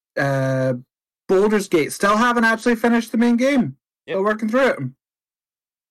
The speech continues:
Speaker 2: Mm-hmm.
Speaker 1: Um, but we also, m-, me and some of my friends in Europe also started a, uh, Evo Campagna. So that's been fun. Uh, one of the guys is playing Darkin, and the rest of us are just, uh,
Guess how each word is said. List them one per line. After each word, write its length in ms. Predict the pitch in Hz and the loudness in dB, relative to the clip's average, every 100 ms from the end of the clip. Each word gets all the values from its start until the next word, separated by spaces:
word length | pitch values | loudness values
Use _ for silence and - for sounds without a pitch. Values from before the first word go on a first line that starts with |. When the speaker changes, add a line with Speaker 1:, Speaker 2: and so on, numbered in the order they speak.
| - | -8
Speaker 2:
Mm-hmm. 40 | 160 | -4
Speaker 1:
Um, 800 | 160 160 160 160 160 160 - - | -2 -2 -4 -6 -6 -6 -10 -14
but 320 | 151 170 165 | -6 -2 0
we 120 | 170 | 2
also, 300 | 180 175 - | 2 0 -6
m-, 180 | 170 170 | -6 -2
me 100 | 175 | -2
and 200 | 175 170 | -2 -4
some 160 | - 170 | -6 -4
of 40 | |
my 80 | 170 | -4
friends 280 | 180 170 165 | -2 -4 -4
in 60 | 170 | -2
Europe 300 | 165 170 165 | 0 0 0
also 240 | 165 170 | 0 -4
started 400 | - 165 165 160 | -4 -2 0 0
a, 200 | 165 160 | 2 2
uh, 380 | 160 160 156 156 | 2 2 0 -2
Evo 360 | 180 180 196 190 | -6 -4 -2 -2
Campagna. 680 | 180 165 165 156 147 127 120 _ _ _ _ _ _ _ _ _ _ _ _ - | -2 -2 -2 -2 -2 -2 -4 _ _ _ _ _ _ _ _ _ _ _ _ -18
So 140 | - | -6
that's 200 | 131 127 | -4 -4
been 240 | - 196 190 | -2 -2 -2
fun. 760 | - - 147 127 123 160 190 _ _ _ _ _ _ _ _ _ _ _ _ _ _ _ _ _ - | -4 -2 0 2 0 0 -4 _ _ _ _ _ _ _ _ _ _ _ _ _ _ _ _ _ -6
Uh, 180 | 139 139 | -2 0
one 120 | 151 | -2
of 60 | 156 | 0
the 80 | 156 | 0
guys 300 | 156 151 147 | 2 2 -2
is 80 | |
playing 300 | 143 165 147 | 0 0 0
Darkin, 540 | 147 151 156 170 160 151 | 0 0 0 0 0 0
and 120 | 143 | 0
the 40 | 143 | 0
rest 280 | 143 135 147 | 0 -2 -4
of 80 | 147 | -2
us 140 | 135 | -2
are 60 | 135 | -2
just, 380 | 135 131 - 139 | -2 -4 -4 0
uh, 240 | 131 | 0